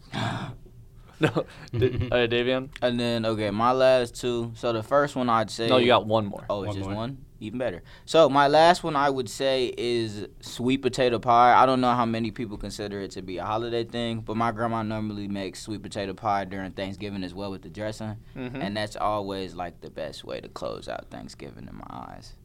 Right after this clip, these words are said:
Speaker 1: Okay, so let's, let's just, so Davion, you chose frozen hot chocolate, stuffing,
Speaker 3: Dressing.
Speaker 1: Lifesaver candy canes, and sweet potato pie.
Speaker 3: Yes, sir.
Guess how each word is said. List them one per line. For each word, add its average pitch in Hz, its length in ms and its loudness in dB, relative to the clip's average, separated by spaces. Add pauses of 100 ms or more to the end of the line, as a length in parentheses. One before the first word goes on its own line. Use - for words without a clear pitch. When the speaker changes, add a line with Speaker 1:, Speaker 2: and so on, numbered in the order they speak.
(200)
Speaker 1:
Okay, 185 300 -6 (100)
so 156 200 -2
let's, 147 120 0
let's 135 180 -2
just, - 400 -12
so 131 120 -2
Davion, 131 400 2
you 131 40 -6
chose 117 280 -2
frozen 139 280 -2
hot 127 140 0
chocolate, 127 400 0 (300)
stuffing, 110 600 2 (440)
Speaker 3:
Dressing. 127 440 2
Speaker 1:
Lifesaver 135 640 4
candy 127 240 2
canes, 123 320 0
and 110 80 -6
sweet 123 160 -4
potato 127 240 2
pie. 110 320 6
Speaker 3:
Yes, 98 140 -2
sir. 95 240 -4